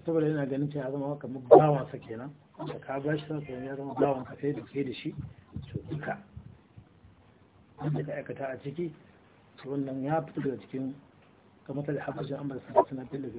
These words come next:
kuma sun bautin mai atuhabba. Wanda suke wannan aikin, lahum ajruhum inda rabbihim, suna da ladan su a wajen ubangijinsu. Suna da ladan su na musamman a wajen Allah subhanahu wataala.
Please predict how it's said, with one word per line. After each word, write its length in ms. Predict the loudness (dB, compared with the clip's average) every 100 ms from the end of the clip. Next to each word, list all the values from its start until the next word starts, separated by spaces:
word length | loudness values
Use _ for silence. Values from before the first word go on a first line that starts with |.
| -10
kuma 160 | -12 -10
sun 140 | -10
bautin 260 | -8 -10 -10
mai 100 | -10
atuhabba. 440 | -12 -12 -12 -12 -16 -20 -20 -20 -20 -20 -20 -20 -20 -20 -20 -20 -20 -6
Wanda 380 | 2 6 6 6
suke 180 | 6 8
wannan 340 | 8 10 8 8
aikin, 480 | 6 6 8 6 6 -2 -12 -14 -14 -16 -2
lahum 360 | 10 12 12 10 8
ajruhum 400 | 8 6 8 8
inda 220 | 10 10 10
rabbihim, 440 | 10 10 8 8
suna 200 | 4 2
da 100 | 2
ladan 460 | 6 8 8 6 6
su 60 | 6
a 40 | 4
wajen 220 | 2 0
ubangijinsu. 560 | -2 -2 0 0 0 -6 -16 -20 -20 -20 -20 -20 -20 -20 -20 -20 -20 -20 -20 -20 -20 -20 -4
Suna 140 | 0
da 80 | 2
ladan 400 | 6 8 6 2
su 80 | 0
na 120 | 2
musamman 600 | 4 6 8 10 8 6 -2 -14 -16 -12 2
a 40 | 4
wajen 260 | 4 2 -2
Allah 260 | 0 0 0
subhanahu 400 | -6 -6 -4 -6
wataala. 400 | -6 -4 -2 -4